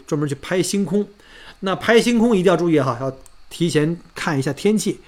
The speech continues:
一定要在这个残月哈，不要在满月的时候，那月亮很圆的时候，很亮的时候，你根本星空是拍不见什么东西的，呃，月亮太大了。然后最好要找一天呢，没有云，没有雨，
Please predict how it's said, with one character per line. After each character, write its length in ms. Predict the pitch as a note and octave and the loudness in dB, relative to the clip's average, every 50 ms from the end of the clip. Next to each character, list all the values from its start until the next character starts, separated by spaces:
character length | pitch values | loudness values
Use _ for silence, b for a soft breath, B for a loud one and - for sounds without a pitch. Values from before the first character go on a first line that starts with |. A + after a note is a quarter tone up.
| B B B B B B | B B B B B B
一 160 | C#3 D#3 F3+ | -2 0 2
定 100 | F#3 G3+ | 4 4
要 180 | G3 F3 D3+ D3 | 4 4 2 2
在 240 | C#3 F3 D#3 C#3 C3+ | 2 2 0 2 0
这 140 | C3+ C#3+ | 0 -2
个 100 | B2 B2+ A#2 | -4 -4 -6
残 300 | - - - - C3+ F3+ | -6 -6 -6 -4 -2 0
月 200 | A#3+ C4+ B3+ F3+ | 2 4 4 4
哈， 100 | B2+ C#3 | 2 0
不 140 | C3 - F#3 | 0 2 4
要 100 | G3+ G#3+ | 4 4
在 100 | G3 F#3+ | 4 2
满 280 | E3+ D#3+ C#3+ A#2+ A#2+ C#3+ | 0 0 -2 -2 0 2
月 140 | F#3 G3+ | 4 4
的 100 | F3 C#3+ | 4 2
时 100 | B2 - | 0 -2
候， 80 | B2 B2 | -4 -4
那 60 | C3+ D#3 | -4 0
月 140 | F3 F3+ | 0 2
亮 120 | E3 D3+ C3+ | 0 0 -2
很 200 | B2+ B2+ B2 B2 | -4 -6 -6 -4
圆 180 | C3 C3+ C#3 | -4 -4 -2
的 120 | F3+ F#3 C#3 | -2 -2 -2
时 80 | C3 | -2
候， 180 | C3+ C#3+ C#3 C3 B B B B B | -2 -2 -4 -6 B B B B B
很 220 | - - C#3+ C#3+ E3+ | -8 -4 -2 2 4
亮 240 | G#3+ A3+ G3+ F3 | 4 4 4 2
的 80 | D#3+ C#3 | 0 0
时 100 | A#2 C3 | 0 -2
候， 140 | C#3 C#3+ C#3+ | -2 0 -2
你 100 | C3+ B2 | -2 -2
根 160 | - F#3 E3+ | -2 -2 -2
本 100 | D#3 C3 | -2 -2
星 180 | B2 - E3 D#3+ | -4 -4 -4 -4
空 180 | C#3+ D#3 D#3+ D3 | -2 -2 -2 -2
是 100 | - D3 | -4 -6
拍 300 | - - - - D#3 D#3+ | -8 -6 -4 -2 0 0
不 100 | D#3 E3 | 0 2
见 120 | E3 D#3 | 2 0
什 140 | B2+ - A#2 | 0 0 -4
么 60 | B2 | -6
东 200 | B2+ D3 D3 D#3 | -4 -2 -2 -2
西 100 | C#3 C#3 | -2 -2
的， 140 | B2 A2+ - b b b b b b b b b | -6 -8 -10 b b b b b b b b b
呃， 100 | - B2+ | -10 -8
月 180 | B2+ D3 D#3+ D#3 | -4 0 0 0
亮 120 | C#3 C3 | 0 0
太 180 | B2+ - D3+ C#3+ | -2 -4 -6 -4
大 180 | C3+ - - - | -4 -4 -6 -6
了。 160 | G#2 G2 - - - B B B B B B B B _ | -8 -14 -18 -20 -20 B B B B B B B B _
然 100 | - A#2 | -8 -4
后 160 | C3 C#3+ D3 D3 | -2 -2 -2 0
最 180 | - F#3 E3+ | 0 0 0
好 160 | B2+ A#2+ A#2+ | 0 0 -2
要 140 | C3 C#3 C#3+ | -2 -2 -2
找 260 | C#3 - - G2+ G2+ | -2 -4 -6 -8 -6
一 80 | A#2 C3 | -6 -4
天 220 | B2+ - D#3 D3+ | -2 0 0 0
呢， 100 | D3 C#3 | 0 -2
没 180 | B2 A#2 B2 D3 | -2 -2 -2 0
有 120 | E3 D3+ | 0 0
云， 220 | C3+ B2 B2 C#3+ E3 | 0 0 0 -2 0
没 160 | F#3 F3 F3 | 0 2 4
有 120 | F#3+ G3+ | 4 4
雨， 380 | G#3 E3 C3+ B2 C#3 D#3 E3+ | 4 4 2 0 0 0 0